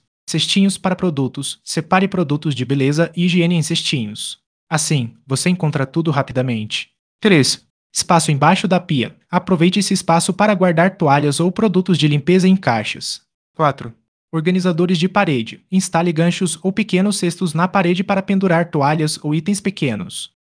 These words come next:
Criando um espaço de trabalho eficiente em casa. A importância de um escritório organizado. Ter um escritório organizado em casa é como ter um mapa em uma viagem.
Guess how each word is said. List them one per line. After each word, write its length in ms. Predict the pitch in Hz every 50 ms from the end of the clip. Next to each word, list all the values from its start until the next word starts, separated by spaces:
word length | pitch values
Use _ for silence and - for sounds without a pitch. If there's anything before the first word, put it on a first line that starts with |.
| _ -
Criando 300 | - 131 139 165 180 196
um 60 | 202
espaço 420 | 202 196 - - 160 165 165 - 180
de 120 | 175 175
trabalho 500 | 175 165 165 139 131 139 143 147 151 165
eficiente 560 | 175 - 214 190 - - 180 170 170 - 180
em 60 | 175
casa. 300 | 160 - 160 156 160 160
A 40 | 175
importância 560 | 190 190 208 190 185 - 180 185 196 190 160 143
de 80 | 139
um 80 | 165 180
escritório 560 | 190 185 - 196 190 - - 170 170 175 175
organizado. 640 | 175 175 170 196 196 185 175 143 151 143 147 147 156
Ter 220 | 151 156 - 180 180
um 80 | 185
escritório 560 | 196 190 - - 196 190 - 175 170 170 175 175
organizado 560 | 180 170 196 208 190 165 139 160 165 156 156
em 100 | 160 156
casa 340 | 156 - 160 160 160 175 175
é 80 | 185
como 260 | 180 - 226 220 220
ter 160 | 220 214 196 190
um 40 |
mapa 320 | 170 143 135 147 151 - 156 170
em 100 | 175 190
uma 140 | 196 190
viagem. 540 | 175 185 165 131 123 113 110 113 107 113 -